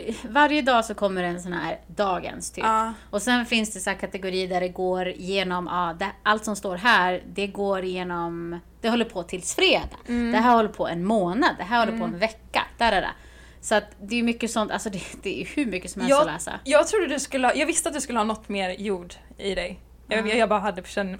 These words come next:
Speaker 2: på det. Men jag trodde det skulle vara Taurus
Speaker 1: Aha.
Speaker 2: och inte Capricorn.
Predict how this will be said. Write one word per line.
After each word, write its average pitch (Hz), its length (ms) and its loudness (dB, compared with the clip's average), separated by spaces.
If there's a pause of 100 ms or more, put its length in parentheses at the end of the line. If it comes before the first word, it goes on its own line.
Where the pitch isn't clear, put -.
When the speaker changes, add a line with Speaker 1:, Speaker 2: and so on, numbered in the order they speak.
Speaker 2:
på 226 60 0
det. 196 140 0
Men 226 100 6
jag 254 100 6
trodde 302 120 4
det 269 40 2
skulle 247 160 0
vara 220 120 0
Taurus 254 760 0 (180)
Speaker 1:
Aha. 226 240 -6 (1040)
Speaker 2:
och 233 60 -6
inte 220 180 -2
Capricorn. 202 540 -8